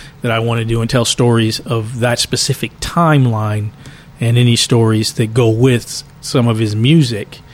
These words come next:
or some of, you know, the philosophy,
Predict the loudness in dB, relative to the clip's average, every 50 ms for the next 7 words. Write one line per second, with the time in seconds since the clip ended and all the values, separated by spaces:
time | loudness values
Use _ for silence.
0 | -20 -20 -14 -10 -8 -6 -2 0 2 2 2 2 0 -2 -8 -12 -14 -12 -8 -6
1 | -4 -4 -4 -4 -4 -6 -4 -4 -2 -2 0 0 -2 -2 -2 -4 -6 -6 -10 -12
2 | -12 -12 -14